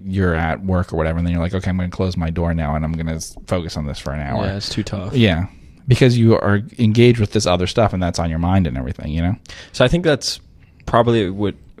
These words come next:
Speaker 2: 'cause a lot of people probably work,
Speaker 1: Mm-hmm.
Speaker 2: and what I had a lot of success with is just maybe, like, what Munger says, sell yourself an hour a day. Get in a little bit earlier.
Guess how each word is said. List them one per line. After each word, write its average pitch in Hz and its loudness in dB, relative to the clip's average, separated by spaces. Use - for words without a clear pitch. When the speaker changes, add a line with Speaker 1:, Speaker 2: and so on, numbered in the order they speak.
Speaker 2:
'cause 110 2
a 104 4
lot 98 4
of 98 -2
people 101 -2
probably 85 -6
work, 85 -6
Speaker 1:
Mm-hmm. 135 6
Speaker 2:
and 95 -2
what 104 4
I 98 4
had 98 0
a 90 -2
lot 87 -2
of 87 -6
success - -6
with 90 -4
is 95 -2
just - -6
maybe, 107 2
like, 101 2
what 104 0
Munger 101 -2
says, 95 -2
sell - 0
yourself 98 0
an 101 0
hour 98 2
a 92 0
day. 101 -2
Get 107 0
in 104 -4
a 104 -2
little 104 2
bit 101 -2
earlier. 101 0